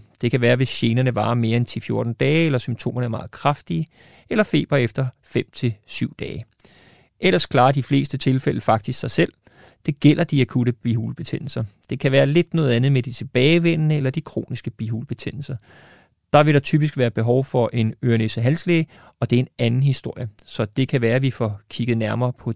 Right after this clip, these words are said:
det næste gang. Det er ved at være vintertid, og i den forbindelse er der en del, der oplever problemer med tørhed af huden. Særligt på hænderne og nærmest får en form for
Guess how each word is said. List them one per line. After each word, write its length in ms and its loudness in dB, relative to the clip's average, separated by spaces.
det 140 -4
næste 380 -4
gang. 160 -6
Det 140 8
er 40 8
ved 100 6
at 180 4
være 220 2
vintertid, 500 -4
og 160 0
i 20 4
den 180 -4
forbindelse 760 -2
er 60 0
der 80 2
en 260 0
del, 280 -2
der 80 2
oplever 420 0
problemer 380 -4
med 200 2
tørhed 360 0
af 160 -4
huden. 340 -2
Særligt 320 0
på 80 -2
hænderne 500 4
og 260 -2
nærmest 260 -2
får 180 -2
en 80 0
form 220 -4
for 300 -2